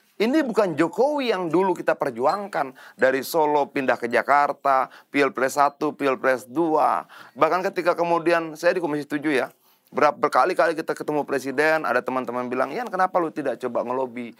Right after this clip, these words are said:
minta tambang sama presiden?" Nggak mau. Saya nggak mau dia rusak. Kalau rusak, biar Adian aja yang rusak. Kalau hancur, biar Adian saja yang hancur. Jangan dia. Jadi kalau ditanya orang, "Lalu pertarungan ini apa menurut lu, Yan?" Ini pertarungan yang kalah menang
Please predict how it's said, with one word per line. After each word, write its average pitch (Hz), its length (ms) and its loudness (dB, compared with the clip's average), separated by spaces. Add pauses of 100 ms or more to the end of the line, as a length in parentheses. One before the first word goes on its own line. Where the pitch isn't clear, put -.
(160)
minta 113 340 -2
tambang 117 460 0
sama 107 220 -4
presiden?" 123 340 -4
Nggak - 160 0
mau. 285 320 -2 (880)
Saya 277 220 0
nggak 285 140 2
mau 311 200 6
dia 294 160 2
rusak. 320 400 0 (680)
Kalau 262 440 2
rusak, - 340 2
biar 233 280 2
Adian 226 260 0
aja 247 180 -2
yang 190 140 -2
rusak. 185 320 -8 (520)
Kalau 233 340 4
hancur, 208 460 -2
biar 202 180 4
Adian 180 240 2
saja 196 220 -2
yang 185 160 -2
hancur. 160 320 -4 (200)
Jangan 202 380 2
dia. 208 240 -8 (300)
Jadi 185 160 2
kalau 277 160 4
ditanya 240 260 2
orang, 269 200 2 (260)
"Lalu - 240 4
pertarungan 247 500 2
ini 320 160 -4
apa 269 220 2
menurut 220 260 0
lu, 196 100 -2
Yan?" 160 200 0 (200)
Ini 269 200 0
pertarungan 262 560 2
yang 247 180 0
kalah 240 260 4
menang 226 540 -2